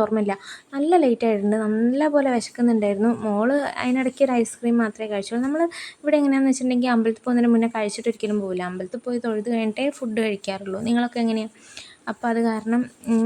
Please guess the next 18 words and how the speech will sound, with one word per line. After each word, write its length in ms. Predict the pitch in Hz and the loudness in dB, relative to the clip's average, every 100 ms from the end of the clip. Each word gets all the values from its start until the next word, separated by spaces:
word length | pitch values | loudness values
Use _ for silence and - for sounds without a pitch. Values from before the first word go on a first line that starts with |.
| 233 | 2
അതെന്തുകൊണ്ടാണെന്ന് 720 | 220 220 214 226 226 247 269 | 4 4 4 4 4 4 2
ചോദിച്ചാൽ 220 | 294 294 | 2 0
എനിക്ക് 160 | 277 277 | 2 4
അതിൻ്റെ 140 | 277 | 4
റീസൺ 340 | 262 226 - 262 | 2 2 2 2
അറിയില്ല. 400 | 240 220 220 247 | 2 2 0 0
ചെറുപ്പത്തിലേ 480 | 240 - - 220 262 | -4 -10 -8 -4 0
അങ്ങനെയാണ് 360 | 247 233 240 | 0 0 0
ശീലിച്ചത്. 560 | 240 220 196 208 214 208 240 - - - - | 0 0 -2 -6 -6 -6 -8 -14 -20 -20 -20
അപ്പം, 280 | 208 - 220 247 226 | -16 -6 -6 -4 -4
ആ, 60 | 220 214 208 208 240 | -2 0 0 0 2
അങ്ങനെ 220 | 220 202 233 | 2 2 2
അതും 200 | 247 - | 2 2
ഇതും 220 | 254 320 - | 0 0 -2
ഒരു 140 | 285 | -4
ഷോർട്ട് 300 | - 269 247 | 0 0 0
കട്ട് 240 | - 233 254 | -2 -2 2
വഴി, 240 | 226 254 | 2 2